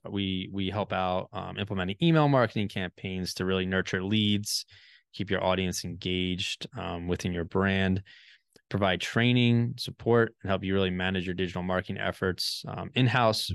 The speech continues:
The key is we really wanna help teach you how to do it, how to handle it, um, because hiring someone else can be expensive, and sometimes that is the best route because they're the experts, but it's really important to be able to have a good base of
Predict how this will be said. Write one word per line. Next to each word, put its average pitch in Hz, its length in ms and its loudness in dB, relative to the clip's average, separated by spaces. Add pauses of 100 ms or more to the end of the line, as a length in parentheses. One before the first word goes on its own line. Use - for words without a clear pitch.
(540)
The - 80 0
key 160 220 4
is 131 140 4
we 120 120 6
really 110 220 6
wanna 98 200 2
help 95 240 0 (360)
teach - 280 -4
you 101 120 0
how 95 240 -2
to 98 100 -4
do 98 240 -2
it, 95 140 -4 (340)
how 98 160 -2
to 95 80 -4
handle 95 440 -4
it, 92 280 -4
um, 90 480 -6 (640)
because 110 320 2 (200)
hiring 131 400 4
someone 107 340 4
else 92 220 2
can 101 140 -2
be 90 120 -2
expensive, 90 520 -4
and 87 380 -4
sometimes 92 460 -2
that 98 160 2
is 113 140 2
the 113 80 -6
best 107 360 2
route 127 280 2
because 92 280 -4
they're 90 220 0
the 95 120 -4
experts, 101 420 0
but 95 280 0 (420)
it's - 100 -6
really 127 200 6
important 107 400 -2
to - 80 -10
be 98 160 -2
able 92 180 -2
to 92 140 -8
have 92 300 -2
a 90 40 -4
good 92 300 -4
base 92 240 -4
of 90 180 -8